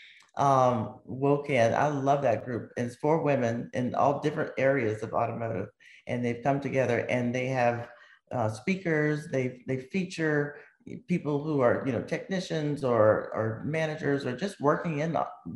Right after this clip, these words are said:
Black women, frankly, or women in co-, of color who are working in automotive. Um, and so they have classes, like I said, and things like that. So I would definitely follow them, uh, reach out to them. I mean, everybody that I know in this space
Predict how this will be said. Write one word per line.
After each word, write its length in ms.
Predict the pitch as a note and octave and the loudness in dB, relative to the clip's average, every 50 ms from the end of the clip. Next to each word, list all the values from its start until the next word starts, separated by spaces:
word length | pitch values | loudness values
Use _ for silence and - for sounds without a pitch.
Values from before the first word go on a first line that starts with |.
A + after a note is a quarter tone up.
| - - _ | -12 -14 _
Black 320 | - A2 B2+ D3+ E3+ - | -4 -2 -2 -2 -2 -4
women, 260 | - D3+ E3 B2 B2+ - | -4 -4 -2 -4 -2 -2
frankly, 300 | C3+ C#3+ C#3 C#3 B2+ A2+ | -2 -2 0 0 0 0
or 80 | G#2+ | 2
women 220 | A#2 C#3 C#3 C#3+ D3 | 2 2 2 0 -2
in 80 | C#3 | -4
co-, 140 | C3+ - - - - | -4 -6 -8 -4 -2
of 180 | A#2 C3+ - | -2 -2 0
color 360 | - D3 D3+ D#3 B2 A#2 A#2 B2+ | -2 -2 0 2 2 2 2 0
who 100 | C3 C3 | -2 -4
are 100 | A#2+ A#2 | -2 0
working 260 | B2 C3 C3 - B2+ | -2 -2 -2 -4 -4
in 100 | A#2+ - | -4 -4
automotive. 500 | - A#2+ A#2+ A#2 B2 C#3+ B2 G#2 - - - - - - - _ _ _ - | -4 -4 -4 -4 -2 -2 -2 -2 -4 -8 -14 -18 -20 -20 -20 _ _ _ 0
Um, 340 | - C3 B2 A#2+ A#2 G#2+ - | 2 4 4 4 2 2 0
and 180 | - B2 B2+ B2+ | 0 0 0 0
so 100 | - C3+ | 0 2
they 100 | C3+ C3+ | 4 4
have 200 | C#3 B2+ - - | 4 2 0 -2
classes, 400 | - C3+ A#2+ A#2 A2+ - A2 G#2+ | 0 2 2 2 0 -2 -6 -6
like 120 | A#2+ A2+ A2+ | -6 -6 -6
I 80 | A#2 | -8
said, 360 | A#2 - A#2 A2 A2 A2+ A2+ - | -6 -6 -4 -2 -2 -2 -2 -4
and 180 | G#2 A2 A2+ | -6 -6 -4
things 200 | - A#2+ A2+ A2+ | -4 -4 -4 -4
like 180 | A#2 A2+ A2+ - | -4 -6 -4 -4
that. 240 | A#2 - - - - | -2 -2 -2 -2 -2
So 100 | A2+ - | -2 2
I 180 | - A2 C#3 | 2 2 2
would 160 | C#3 B2 - | 2 0 0
definitely 480 | - C3 C3 B2+ B2+ A#2+ A#2+ A2+ A2+ - - - - _ _ _ | 0 0 0 0 -2 -4 -4 -4 -6 -10 -16 -20 -20 _ _ _
follow 400 | - D3+ C3+ C3+ C3 C3 C3+ C3 | 0 2 2 4 4 2 0 0
them, 460 | C3 C#3 C3+ C3 C3+ C3+ C#3 C#3+ - - - - _ _ - | 2 2 2 4 2 0 -2 -4 -8 -12 -18 -20 _ _ -2
uh, 180 | - C3 A#2 A2+ | 0 2 2 4
reach 220 | C3 D#3 D3+ - - | 2 2 2 2 2
out 200 | A2+ B2+ C3+ - | 2 4 2 0
to 80 | - D3 | -4 -4
them. 440 | D3+ D#3 D#3 D#3 D#3+ E3+ F#3+ - - - - - _ - | -2 -2 -2 -2 -4 -6 -8 -8 -12 -18 -20 -12 _ -4
I 60 | A#2 | -2
mean, 140 | B2+ G2+ A#2 | 0 2 2
everybody 340 | D3 D#3+ D#3+ D3+ C#3+ C#3+ C#3 | 2 4 4 4 4 4 4
that 160 | B2+ C3 B2+ | 2 4 4
I 220 | A#2+ B2 C#3 D3 | 4 4 4 2
know 200 | D3+ D3+ D#3 D#3 | 2 0 0 0
in 120 | D#3 D3+ C#3+ | -2 -4 -4
this 160 | C#3+ D3 - | -6 -8 -6
space 360 | - - D3 D3 D3 D3 - | -2 0 0 2 0 -2 -4